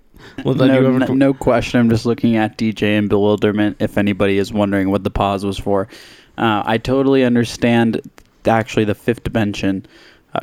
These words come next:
Speaker 2: concept of, of out-, different possibilities of outcomes. And I understand the fourth dimension of time,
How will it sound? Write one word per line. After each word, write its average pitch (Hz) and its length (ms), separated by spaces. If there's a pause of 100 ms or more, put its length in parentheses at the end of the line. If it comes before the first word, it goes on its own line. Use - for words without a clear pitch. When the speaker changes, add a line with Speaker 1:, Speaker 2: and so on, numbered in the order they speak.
Speaker 2:
concept 110 540
of, 101 260
of - 280
out-, 110 180
different 107 300
possibilities 98 720
of - 80
outcomes. 90 580 (380)
And 107 100
I 110 60
understand 113 360
the 104 40
fourth 147 260
dimension 117 380
of 98 80
time, 92 400